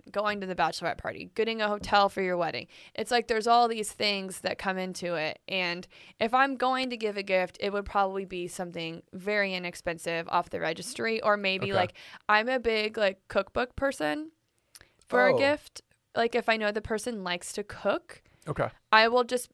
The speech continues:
Speaker 1: if I know they don't have one, like, I'll send them one of my favorite cookbooks because it's, like,
Speaker 2: Got it.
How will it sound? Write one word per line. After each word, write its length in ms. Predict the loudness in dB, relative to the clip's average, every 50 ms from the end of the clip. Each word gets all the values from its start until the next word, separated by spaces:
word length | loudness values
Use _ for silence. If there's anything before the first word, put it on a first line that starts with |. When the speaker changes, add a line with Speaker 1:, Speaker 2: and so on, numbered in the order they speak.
| _
Speaker 1:
if 160 | -4 0 0
I 120 | 0 0 2
know 260 | 2 2 2 2 2
they 160 | 0 0 2
don't 140 | 2 2 0
have 420 | -2 -4 -2 0 2 2 0 0
one, 260 | -2 -2 -2 -2 0 -2
like, 160 | -4 -2 0
I'll 120 | 0 0
send 280 | 0 -2 -4 -4 -2 -2
them 140 | -4 -2 -2
one 140 | -2 -2
of 80 | -2 -2
my 160 | -2 -2 -2
favorite 340 | -2 -2 -4 -2 -2 -2 -4
cookbooks 640 | -2 -6 -6 -2 -2 0 0 0 -2 -6 -12 -14 -16 _ _ _ _ _ _
because 280 | -4 -2 -2 -2 -2
it's, 200 | -2 -4 -2 -2
like, 260 | -2 -2 -2 -4 -6 _
Speaker 2:
Got 60 | _
it. 100 | _